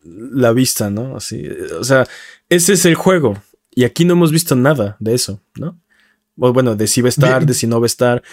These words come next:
Speaker 1: de qué
Speaker 2: Así,
Speaker 1: más va a haber.
Speaker 2: así como lo siento, siento que más bien es una película en este momento, más que un juego.
Speaker 1: Sí, parece más una película para mí también en este momento. Espero que sea un juego. Se supone que sale el próximo año.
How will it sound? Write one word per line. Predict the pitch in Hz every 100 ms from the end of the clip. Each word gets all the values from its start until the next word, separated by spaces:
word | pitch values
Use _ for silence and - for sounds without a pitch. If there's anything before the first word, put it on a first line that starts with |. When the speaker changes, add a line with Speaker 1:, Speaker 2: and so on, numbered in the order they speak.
| - -
Speaker 1:
de | - 107
qué | 117
Speaker 2:
Así, | 120 123
Speaker 1:
más | 139 123
va | 123
a |
haber. | 120 127 131 _ _ _ _
Speaker 2:
así | 151 151 165
como | 233 208
lo | 120
siento, | 120 139 135 147 180 - _ _ _ -
siento | - 139 151 143
que | -
más | 123 127 135
bien | 131
es | -
una | 143 139
película | 117 107 - 120
en | 113
este | -
momento, | 120 107 107 120 110
más | 131 -
que | -
un | 113
juego. | 120 110 - - _
Speaker 1:
Sí, | - 170
parece | 170 135 135 143
más | 131 139
una | 127
película | 117 127 135 113
para | 107 107
mí | 117
también | 117 113 113
en |
este | 107 -
momento. | 104 120 110 -
Espero | 117 - 147 170
que | 170
sea | 110
un |
juego. | - 131 - 98 - - - - - _ _ _ _ _ _
Se | - 131
supone | 123 147 147
que | -
sale | 135
el | 131
próximo | 135 123 123 127
año. | 135 135 127 127 120